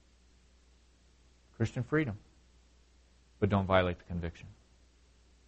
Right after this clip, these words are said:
As Christians, we have the joy of Christian liberty. But no greater joy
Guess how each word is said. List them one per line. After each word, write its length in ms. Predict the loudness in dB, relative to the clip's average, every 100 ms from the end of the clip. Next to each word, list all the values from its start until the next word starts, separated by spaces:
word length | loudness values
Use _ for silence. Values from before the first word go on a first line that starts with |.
| _ -20 _ _ _ _
As 160 | 8 8
Christians, 800 | 8 6 6 -2 -2 -6 -10 -12 -20 -20 -20 -20 -20 -20 -20 -20 -20 _ -20 _ _ _ -20 _ _ -20 _ 8
we 140 | 12
have 200 | 12 10
the 100 | 6
joy 540 | 6 8 10 10 6 2
of 120 | 0
Christian 340 | 0 0 -2 -2
liberty. 340 | -2 -6 -12 -18 -20 -20 _ _ _ _ _ _ _ _ _ _ -2
But 260 | 8 10 10
no 280 | 6 8
greater 340 | 10 10 10 6
joy 560 | 8 8 8 6 2